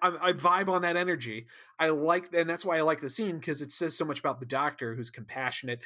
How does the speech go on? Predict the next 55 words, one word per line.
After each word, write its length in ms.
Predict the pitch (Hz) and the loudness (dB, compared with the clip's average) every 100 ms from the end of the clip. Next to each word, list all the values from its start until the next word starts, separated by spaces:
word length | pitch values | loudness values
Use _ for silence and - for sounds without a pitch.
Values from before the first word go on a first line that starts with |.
| - - - | -20 -20 -18
and 100 | 101 | -12
not 180 | 101 110 | -8 -6
above 240 | 113 131 | -6 -8
<laughs> 0 | |
manipulating 840 | 147 220 247 254 - - 233 240 196 | 0 0 2 2 2 0 0 0 0
people 580 | 214 196 202 185 220 _ | -2 -4 -2 -2 -2 _
<laughs> 80 | - | -2
to 680 | 233 240 - - - - 139 | 0 0 -2 -6 -14 -16 -6
try 160 | 143 | -4
and 100 | 139 | -4
get 160 | 143 170 | -2 2
his 160 | 190 220 | 2 2
way. 440 | 262 220 196 190 - - - | 2 4 2 -2 -6 -18 -4
And 200 | 165 160 | -2 0
then 140 | 165 | -4
Janeway, 520 | 156 202 220 196 165 156 | 0 0 2 2 2 0
who's 160 | 156 | 0
like, 280 | 165 156 - - | 2 2 0 0
"I 140 | 339 | 2
see 160 | - 190 | 2 -2
what 160 | 143 | -2
you're 80 | 135 | -4
doing. 240 | 123 117 | -4 -4
Here's 320 | 127 165 185 226 | -6 -2 0 0
your 80 | |
baby 300 | 240 208 165 | 2 2 2
back. 340 | 147 139 135 143 | -2 0 0 -2
Now 100 | 143 | -8
give 140 | 139 | -4
me 120 | 151 151 | -4 0
my 200 | 156 147 | 0 0
fucking 360 | 170 151 165 | 0 -2 0
bioweapon, 680 | 165 165 135 123 120 127 127 | 2 4 2 0 -2 -4 -4
because 240 | 127 135 | -8 -6
I 80 | 131 | -6
might 300 | 131 131 131 | -4 -6 -6
need 220 | 151 147 | -8 -4
it. 140 | 101 - _ | -6 -6 _
I'm 80 | - | -8
gonna 120 | 151 | -4
try 220 | 147 202 208 | 2 2 4
not 240 | 269 277 - | 2 0 -2
to, 220 | 117 120 _ _ _ _ | -4 -6 _ _ _ _
but, 340 | 147 139 127 175 | 0 0 2 2
uh, 140 | 151 | 2
you're 120 | 147 | 2
not 200 | 185 190 | 2 0
talking 280 | 196 175 175 | 2 0 0
me 120 | 151 | 0
out 180 | 147 139 | 0 0
of 60 | 127 | -2
this 200 | 120 - | -4 -8
with 120 | 123 | -10
some 180 | 135 127 | -8 -6
no 200 | 127 | -6